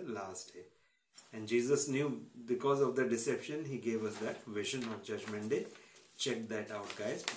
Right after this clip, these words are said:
Matthew twenty-five, thirty-one to forty-six. With that, I come to the end of this video. Please share it with as many people as you can, including your teachers, pastors and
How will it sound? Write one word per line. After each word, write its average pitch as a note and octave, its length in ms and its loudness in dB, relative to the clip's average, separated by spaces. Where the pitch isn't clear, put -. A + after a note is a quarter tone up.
Matthew A2 260 -2
twenty-five, A2 600 -2
thirty-one G#2+ 580 -4
to A2+ 120 0
forty-six. A2 600 0
With A2+ 200 6
that, C3+ 260 6
I C3+ 140 2
come B2 220 4
to C3+ 120 0
the B2+ 220 0
end B2+ 200 2
of C#3+ 160 8
this C#3 220 6
video. C#3+ 380 6
Please D3+ 340 10
share E3 300 8
it E3 160 2
with D#3+ 180 0
as D3+ 240 2
many D#3 220 0
people D#3+ 480 -2
as B2 280 0
you B2+ 180 2
can, G#2+ 460 -2
including C#3+ 960 -2
your B2 220 2
teachers, C3 560 4
pastors C3 720 0
and A#2 300 -2